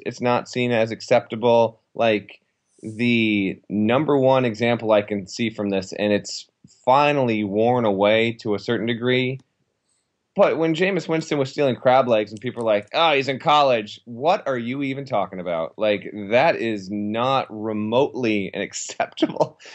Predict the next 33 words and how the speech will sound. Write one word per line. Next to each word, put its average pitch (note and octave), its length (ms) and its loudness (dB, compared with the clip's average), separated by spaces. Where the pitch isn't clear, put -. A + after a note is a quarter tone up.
excuse - 480 0
for, D#3 160 -2
like, - 220 4
I C#3+ 120 4
did A3 140 -2
not A#3 140 0
have A3 160 -2
friends F3+ 240 -2
in D3 80 -8
college D#3+ 300 2
that C#3 80 -2
were B2 60 0
like, B2+ 180 0
"Yeah, C#3 100 2
let's C3+ 160 0
go F3+ 100 -4
to E3+ 80 -4
the C3 60 -8
store C#3+ 360 -2
and A#2 140 -4
steal C#3 280 -4
a A2+ 40 0
bunch B2 220 -10
of - 60 -16
seafood." F#2+ 640 -8
That A#2+ 180 4
did D3 120 0
not D3+ 300 -2
happen. C#3+ 240 -2
That A#2+ 240 -2
does D#3 320 4
not A#2+ 240 2
happen. G#2+ 500 -2